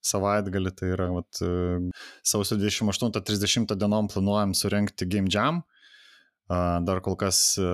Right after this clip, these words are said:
nesam šimtu procentų tikri, ar, ar pavyks padaryti gyvai, ar teks padaryti tik online, kaip ir, kaip ir, na, šiemet darėm.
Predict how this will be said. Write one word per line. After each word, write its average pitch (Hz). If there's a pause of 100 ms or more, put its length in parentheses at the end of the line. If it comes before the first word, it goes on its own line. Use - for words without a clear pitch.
(180)
nesam 98
šimtu -
procentų 104
tikri, 104
ar, 95 (140)
ar 101
pavyks 101
padaryti 104
gyvai, 104 (580)
ar 92 (240)
teks -
padaryti 98
tik 104
online, 113
kaip 131
ir, -
kaip -
ir, 95
na, 90
šiemet 127
darėm. 151